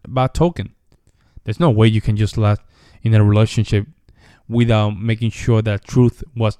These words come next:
just settled first. And that starts from the first day of the date. If you're a man, don't try to play in her way because you want, you know, the cookie. Don't do that.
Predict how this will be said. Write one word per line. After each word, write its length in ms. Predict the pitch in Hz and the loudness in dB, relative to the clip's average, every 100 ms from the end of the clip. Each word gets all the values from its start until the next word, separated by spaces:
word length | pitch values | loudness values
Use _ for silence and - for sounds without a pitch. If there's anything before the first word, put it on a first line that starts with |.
| - | -8
just 200 | 110 - | -8 -2
settled 280 | 117 107 | -2 -2
first. 400 | - 151 143 - _ _ - - - | -6 -6 -8 -10 _ _ -20 -20 -8
And 220 | - 117 120 | -2 0 2
that 180 | 185 | 0
starts 400 | 202 - 160 190 | -2 -2 -2 -2
from 160 | - 151 | -2 -2
the 80 | 113 | -2
first 680 | - - - 139 165 - - _ | -4 -18 0 2 2 -2 -18 _
day 320 | 147 151 165 - | -2 -2 -4 -10
of 160 | 120 - | -14 -12
the 160 | - - | -14 -8
date. 320 | - 120 - - - _ - - _ _ _ _ _ _ - _ _ _ _ _ _ _ _ _ | -4 -4 -6 -18 -20 _ -20 -20 _ _ _ _ _ _ -20 _ _ _ _ _ _ _ _ _
If 160 | 117 160 | -2 2
you're 140 | 202 | 2
a 40 | |
man, 280 | 170 147 98 - - - - - _ _ _ - _ _ _ | 4 2 0 -4 -18 -20 -20 -20 _ _ _ -20 _ _ _
don't 180 | 123 120 | -2 -2
try 200 | 151 147 | -2 -2
to 140 | 143 | -4
play 540 | - - 143 135 - _ _ _ _ | -4 -2 0 -2 -4 _ _ _ _
in 120 | 135 | 2
her 240 | 120 143 143 | 4 4 4
way 220 | 120 98 - _ - | 2 -2 -12 _ -14
because 300 | - 110 - | 0 0 2
you 100 | 120 | 2
want, 480 | 120 127 131 110 110 - | 2 2 2 0 -4 -8
you 120 | 110 | -6
know, 60 | |
the 120 | 101 - | -6 -4
cookie. 380 | 147 127 - _ _ _ _ | -4 -4 -12 _ _ _ _
Don't 180 | 107 110 | -4 2
do 160 | 147 190 | 2 2
that. 180 | 98 | -4